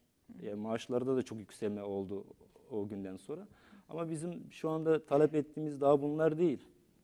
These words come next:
Yani gerçekten so-, e, çoğu yerlerde hala on iki on üç saat çalıştırılıyor. Gece vardiyası on üç saat çalıştırılıyor. Yani bildiğimiz kadarıyla gece vardiyası yedi buçuk saatten fazla çalışmaması gerektiğini biliyoruz ama hala da,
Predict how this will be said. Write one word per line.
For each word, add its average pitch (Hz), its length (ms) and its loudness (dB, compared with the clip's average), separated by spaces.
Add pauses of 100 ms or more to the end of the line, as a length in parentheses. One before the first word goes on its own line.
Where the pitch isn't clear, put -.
(200)
Yani 104 160 -6
gerçekten 120 440 -2
so-, 117 480 -4
e, 107 40 -10
çoğu 127 280 4
yerlerde 104 400 2
hala 117 240 6
on 117 160 0
iki 117 180 -8
on 117 60 -4
üç 113 80 -8
saat 107 220 -8 (160)
çalıştırılıyor. 113 640 -4 (880)
Gece 117 380 6
vardiyası 117 480 4
on 117 180 -2
üç 127 120 0
saat 123 280 -2
çalıştırılıyor. 123 680 -4 (420)
Yani 101 240 -8 (320)
bildiğimiz 104 460 -4
kadarıyla 120 540 4 (320)
gece 117 260 6
vardiyası 120 320 4
yedi 127 280 2
buçuk - 200 -16
saatten 120 380 4
fazla 127 300 -2
çalışmaması 143 600 0
gerektiğini 107 840 -2
biliyoruz 117 360 0
ama 180 200 -6
hala 135 300 4
da, 202 240 -4